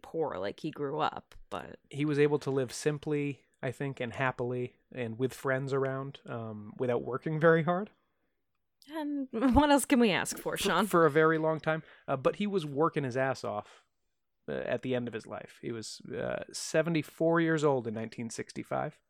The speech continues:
Speaker 1: Mm-hmm.
Speaker 2: Uh, and as he was blowing out his candles, he had just given a, another lecture. Um, he blew out his candles, his birthday candles that day, and there were two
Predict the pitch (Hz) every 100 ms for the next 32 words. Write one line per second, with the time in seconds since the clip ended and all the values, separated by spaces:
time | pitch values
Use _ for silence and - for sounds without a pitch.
0 | _ - 196 190 190 - - 127 135 135
1 | 143 131 139 127 127 143 143 139 120 -
2 | 180 175 170 156 143 131 123 131 - 139
3 | 135 135 131 - 139 139 143 160 156 123
4 | 107 - _ _ _ - - - - 123
5 | 117 - - - _ _ _ - _ _
6 | _ _ - 120 120 120 127 135 147 165
7 | 160 147 156 151 143 139 - 127 139 139
8 | 131 - 123 113 123 110 127 120 120 120
9 | 117 110 - - 147 139